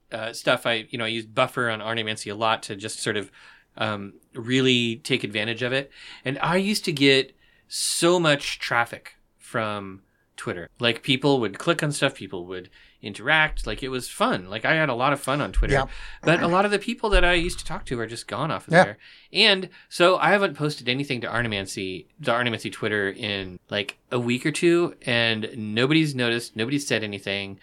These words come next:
Speaker 2: Yeah.
Speaker 1: My website traffic has not changed, and I'm kinda like, I don't need Twitter.
Speaker 2: It sucks, man. I just,
Speaker 1: It sucks,
Speaker 2: I,
Speaker 1: but
Speaker 2: I
Speaker 1: I, I just don't have anything to
Speaker 2: Yeah, I want Twitter to be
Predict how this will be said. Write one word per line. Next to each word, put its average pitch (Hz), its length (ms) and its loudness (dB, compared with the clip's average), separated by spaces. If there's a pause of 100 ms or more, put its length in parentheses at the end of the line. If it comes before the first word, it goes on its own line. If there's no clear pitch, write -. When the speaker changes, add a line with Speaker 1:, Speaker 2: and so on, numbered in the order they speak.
Speaker 2:
Yeah. 135 260 6
Speaker 1:
My 113 100 2
website 127 380 2
traffic 117 360 2
has 107 140 -8
not 110 220 -4
changed, 98 520 -10
and 104 100 -10
I'm 104 100 -10
kinda 113 200 -4
like, 101 340 -6 (220)
I 104 100 -2
don't 135 100 0
need 147 160 0
Twitter. 85 280 -10 (440)
Speaker 2:
It 180 160 -2
sucks, 254 460 6
man. 220 480 6
I 208 160 8
just, 185 240 -2
Speaker 1:
It - 40 -6
sucks, 208 320 6
Speaker 2:
I, - 40 -12
Speaker 1:
but 185 120 4
Speaker 2:
I 226 100 10
Speaker 1:
I, 202 160 2
I - 40 -4
just 208 220 -8
don't 208 140 -4
have 196 120 -4
anything 208 340 -8
to 196 140 -8 (240)
Speaker 2:
Yeah, 202 400 8
I 196 120 10
want 214 380 2 (140)
Twitter 220 400 0
to 190 120 2
be 185 480 -6